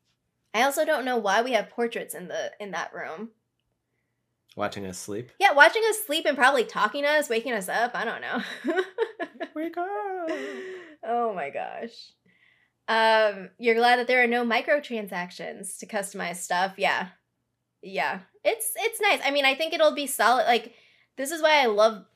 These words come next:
Speaker 1: just purchasing games straight up. Like, I know there's different types of,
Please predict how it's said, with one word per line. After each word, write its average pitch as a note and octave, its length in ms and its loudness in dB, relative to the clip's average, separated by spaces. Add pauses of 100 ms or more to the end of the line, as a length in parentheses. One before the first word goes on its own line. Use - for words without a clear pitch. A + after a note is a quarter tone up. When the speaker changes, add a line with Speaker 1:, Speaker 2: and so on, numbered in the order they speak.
(540)
Speaker 1:
just - 380 -4
purchasing A#3 500 0
games G#3 360 -4
straight G3 280 0
up. A3 240 2
Like, G3 200 0
I A3+ 120 0
know A#3 160 2
there's G#3 200 -2
different G#3 400 -4
types G#3 320 -6
of, G3+ 300 -6